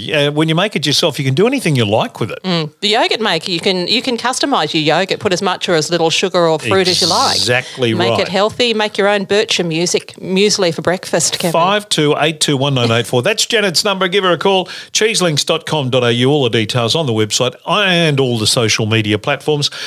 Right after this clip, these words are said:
Speaker 1: So, uh, have a crack at it. Have a crack at making cheese.
Speaker 2: Yes.
Speaker 1: There's many things that you, uh, you wanna tick in your sort of culinary, uh, uh, cooking adventure.
Speaker 2: Your culinary box.
Speaker 1: Make, uh, make cheese one of them.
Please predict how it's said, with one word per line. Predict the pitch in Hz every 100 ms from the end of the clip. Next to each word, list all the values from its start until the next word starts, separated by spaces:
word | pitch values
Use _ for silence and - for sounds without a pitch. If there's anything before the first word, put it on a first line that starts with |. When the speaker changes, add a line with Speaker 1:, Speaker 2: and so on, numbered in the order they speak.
| -
Speaker 1:
So, | - 180 180
uh, | 180 180 175 156
have | 196
a | 202
crack | - 202 190
at | 160
it. | -
Have | 202
a |
crack | - 196 180
at | 156
making | 139 143 175
cheese. | - 196 226 170 - -
Speaker 2:
Yes. | - -
Speaker 1:
There's | 147 143
many | 220 233
things | 220 180
that | 170 151 -
you, | 151 147
uh, | 131 - - -
you |
wanna | 165 156
tick | - 214 - -
in | 160
your | 151 139
sort | - 139
of | 123
culinary, | - 190 180 156 143 135
uh, | 135 131 123 - - -
uh, | 135 -
cooking | - - 151
adventure. | 131 135 170 226
Speaker 2:
Your |
culinary | 233 226 214 202 185
box. | 170 196 175 - - 151
Speaker 1:
Make, | 175 262 294 -
uh, | 190 185 175
make | 196 233
cheese | - 196 170 214 -
one | 269
of | 269 208
them. | 156